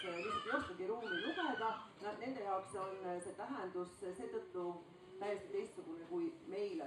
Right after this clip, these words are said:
ütleme, professionaalidele või, või teistsuguse juba kogemusega inimesele. Et, ähm, ma arvan, et see lugemisoskuse arendamine on erakordselt oluline, äh, aga,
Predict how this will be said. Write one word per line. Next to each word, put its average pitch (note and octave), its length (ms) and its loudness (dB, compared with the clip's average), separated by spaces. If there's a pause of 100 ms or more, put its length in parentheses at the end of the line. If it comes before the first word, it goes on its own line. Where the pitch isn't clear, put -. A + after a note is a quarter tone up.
ütleme, D3 300 -8
professionaalidele D#3+ 840 -4
või, F#3 300 -2
või E3+ 120 4
teistsuguse D#3+ 720 -4 (360)
juba D#3+ 180 -4
kogemusega D3 840 -4 (180)
inimesele. F#3 640 -2 (480)
Et, F#3 320 0
ähm, F3 420 2 (120)
ma F#3 180 2
arvan, A#3+ 200 4
et F3+ 140 -2
see G3 100 2
lugemisoskuse F#3 680 2
arendamine E3 500 0
on D#3+ 200 0
erakordselt E3 560 -2
oluline, G3+ 500 2 (480)
äh, F3+ 440 6
aga, F3+ 200 6